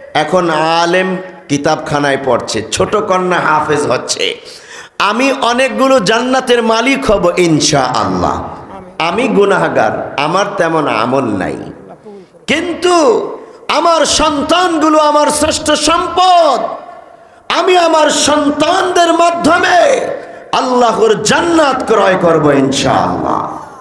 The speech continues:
আপনিও সেই সিদ্ধান্ত নিন। ফিতনা ফাসাদের এই জামানায় আপনার সন্তান আপনার শ্রেষ্ঠ সম্পদ, যদি আপনি তাকে গড়ে তুলতে পারেন।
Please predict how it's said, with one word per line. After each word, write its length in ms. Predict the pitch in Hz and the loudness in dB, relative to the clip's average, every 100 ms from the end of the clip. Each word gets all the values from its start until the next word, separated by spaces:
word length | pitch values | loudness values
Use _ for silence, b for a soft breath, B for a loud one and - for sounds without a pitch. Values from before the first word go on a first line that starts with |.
| - | -8
আপনিও 460 | - 117 120 170 214 | -6 -4 -2 2 2
সেই 220 | 214 208 | 4 2
সিদ্ধান্ত 600 | 208 185 139 139 160 127 | 2 0 -2 -4 -4 -2
নিন। 420 | 131 110 85 - - - - - _ - - | -2 -2 -6 -8 -14 -20 -20 -20 _ -14 -2
ফিতনা 340 | - - 240 | 0 0 0
ফাসাদের 640 | 226 208 208 254 285 269 269 | 0 0 0 0 2 2 4
এই 160 | 269 | 4
জামানায় 840 | 233 269 277 311 349 349 339 247 220 - - B B B | 2 2 2 2 2 2 2 2 0 -6 -12 B B B
আপনার 460 | - - 285 294 285 | -2 -2 0 2 2
সন্তান 640 | - 285 311 - 294 277 | 0 0 0 0 2 2
আপনার 340 | 277 277 262 | 0 0 0
শ্রেষ্ঠ 440 | 240 262 320 - 339 | 0 0 0 0 -2
সম্পদ, 920 | 330 - 339 339 339 359 359 320 - - - - - - - 104 | 0 0 -2 0 4 6 6 4 2 -4 -8 -14 -18 -18 -10 -2
যদি 300 | 165 156 156 | 2 4 4
আপনি 380 | 151 - 135 | 2 0 0
তাকে 300 | 135 123 - | 0 0 -2
গড়ে 260 | 101 107 107 | 0 0 0
তুলতে 400 | - 101 90 - | -2 -4 -4 -6
পারেন। 420 | - - - - | -4 -6 -8 -14